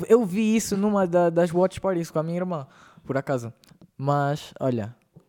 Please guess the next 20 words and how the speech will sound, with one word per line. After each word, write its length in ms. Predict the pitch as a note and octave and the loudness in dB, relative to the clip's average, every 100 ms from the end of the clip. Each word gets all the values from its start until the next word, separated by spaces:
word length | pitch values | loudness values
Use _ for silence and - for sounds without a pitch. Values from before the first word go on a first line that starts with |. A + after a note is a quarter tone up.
| _ | _
pra 120 | - B2 | -2 0
mim 180 | C3 C3+ | 0 -2
um 100 | C#3 | -2
dos 140 | B2+ | -4
plot 240 | - C3 B2+ | 0 0 2
twists, 440 | B2 B2 - - _ _ _ _ | 0 -2 -6 -20 _ _ _ _
tipo, 220 | - C#3 A#2 | -8 -6 -2
tá 200 | - C#3+ | 0 2
in 180 | F#3 G3+ - | 0 0 2
character 500 | E3 C#3 - G#2 A#2+ _ | 2 2 -2 -6 -8 _
com 240 | - B2+ | -4 -2
a, 340 | A#2+ A#2 A2+ A2 | -2 -2 -4 -6
com 120 | - | -6
a, 440 | A#2 A2+ G#2+ G#2 G#2 | -6 -4 -4 -6 -8
com 100 | - | -10
a, 340 | G#2+ G#2 G2+ F#2+ | -8 -6 -6 -8
com 120 | - | -8
a 60 | A2 | -10
personagem, 500 | - - G#2 A#2+ G#2+ | -8 -8 -6 -6 -6
né? 240 | G2+ A#2+ | -8 -10